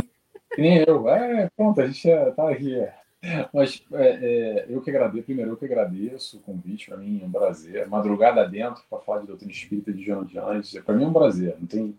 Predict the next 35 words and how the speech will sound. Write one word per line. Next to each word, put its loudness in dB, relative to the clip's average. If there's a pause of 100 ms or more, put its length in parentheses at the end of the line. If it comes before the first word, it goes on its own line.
(120)
é, -14 (760)
fazer 4
com 0
prazer 4
não -6
tem, -6
não -6
tem, -4
não -6
tem -4
trabalho 4
nenhum, -12
na -12
verdade -4
é, -8 (440)
é -10
gosto. -10 (320)
Pronto. -8 (520)
É, -2
eu 0
agradeço -2
aqui -2
a 0
oportunidade -6
de -6
estar -2
conversando, -4
essa -10
troca. -2 (120)
E -2
o 0
meu 2
canal, 2
quem -2
gostou, -4